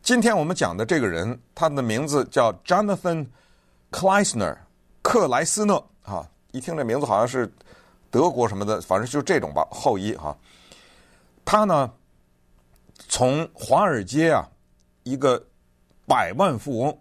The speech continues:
啊，而且做了很多年，他小的时候就在华尔街，大学没上完就去华尔街了啊，在华尔街就做投资，而且他还不是打工啊，他是自己是老板呐，做投资，然后年收入呢非常的高，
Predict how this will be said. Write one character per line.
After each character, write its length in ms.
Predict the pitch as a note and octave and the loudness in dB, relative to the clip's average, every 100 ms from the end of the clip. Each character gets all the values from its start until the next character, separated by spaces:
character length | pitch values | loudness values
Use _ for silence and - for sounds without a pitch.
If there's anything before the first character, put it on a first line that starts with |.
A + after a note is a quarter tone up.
| - | -12
啊， 140 | C#2+ - _ - | -14 -14 _ -2
而 100 | D#3+ | 0
且 140 | C#3 | 0
做 220 | A#2+ F3 | 0 2
了 200 | B2 G#2+ - _ | 2 0 -2 _
很 380 | - - A#2 A2 | -12 -6 -4 -2
多 160 | A2+ G3+ | 2 2
年， 280 | D#3 A2 A#2 _ _ _ _ | 2 -4 -8 _ _ _ _
他 120 | - | -10
小 300 | A#2 - F#2 | -6 -2 0
的 100 | B2 | 2
时 80 | E3 | 0
候 60 | C3+ | 0
就 300 | A#2+ A2 - _ _ _ _ | 0 0 -4 _ _ _ _
在 200 | - A2 | -2 0
华 120 | E2+ A2 | 2 0
尔 100 | F#2 | -2
街， 140 | G#2+ | -6
大 180 | A2+ - | -6 -6
学 160 | A2 C#3 | -2 0
没 160 | C#3 | 0
上 160 | D3 B2+ | 0 0
完 140 | G#2+ | 0
就 100 | C3+ | -2
去 140 | A#2+ G#2+ | -6 -2
华 140 | F#2 | 2
尔 120 | F#2 | 0
街 140 | C#2 E2 | 0 -6
了 140 | D2 | -8
啊， 160 | - F2 | -10 -8
在 140 | - | -4
华 140 | A2 C3 | 0 2
尔 80 | A#2+ | 0
街 160 | B2 | -4
就 120 | A#2 | -6
做 160 | A2 A#2 | -4 -4
投 220 | G2+ G2+ | -2 -2
资， 180 | A2 C3 | 0 0
而 100 | - | 0
且 240 | D#3 B2 G2+ - - _ | 2 0 -2 -8 -20 _
他 160 | - D3+ | -4 -4
还 80 | D3+ | -2
不 140 | D#3 | -4
是 100 | E3 | -2
打 160 | G#2 E2+ | -2 -2
工 200 | C#3 C#3 | -2 0
啊， 180 | A2 - _ _ _ | -2 -4 _ _ _
他 100 | - | -6
是 120 | D3 D3 | -4 0
自 160 | A#3 | 0
己 200 | B2 F#2 | 0 -4
是 180 | D2+ B2 | -4 -2
老 160 | G2 A2+ | 0 0
板 160 | D#2 | -2
呐， 220 | C2+ D2 - _ _ - _ - | -8 -12 -16 _ _ -20 _ -4
做 380 | C#3+ A2 G#2 | 2 4 2
投 180 | G2 G#2 | 0 -4
资， 220 | G#2 A#2+ - | -4 -4 0
然 120 | A2+ | 2
后 280 | B2+ A#2+ - - | 2 0 -2 -10
年 260 | A2+ C#3 | -2 0
收 180 | D#3+ E3+ | 0 0
入 200 | E3 D3 | 0 0
呢 200 | A2+ F#2+ - | 0 -2 -2
非 240 | - F#3 | -4 -2
常 180 | C#3 A2 | 0 0
的 80 | G2+ | 0
高， 260 | A#2 B2 | 0 0